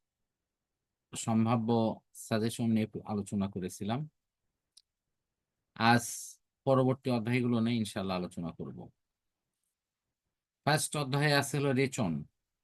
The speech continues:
অনেক কম পড়ে যে অধ্যায় থেকে সবচেয়ে ভালো কমন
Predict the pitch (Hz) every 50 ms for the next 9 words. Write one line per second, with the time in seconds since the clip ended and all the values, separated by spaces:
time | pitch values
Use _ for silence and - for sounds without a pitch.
0 | _ _ _ _ _ _ _ _ _ _ _ _ _ _ _ _ _ _ _ _
1 | _ _ _ _ 131 131 143 160 160 - - _ - 160 160 160 160 160 151 -
2 | - 156 160 156 165 170 170 165 165 165 156 135 120 143 147 147 143 139 127 123
3 | 131 135 151 156 147 - 160 147 143 - 147 147 147 147 139 - - 139 131 -
4 | - _ - - 151 156 147 127 120 131 131 131 131 127 - 120 120 117 120 120
5 | 117 113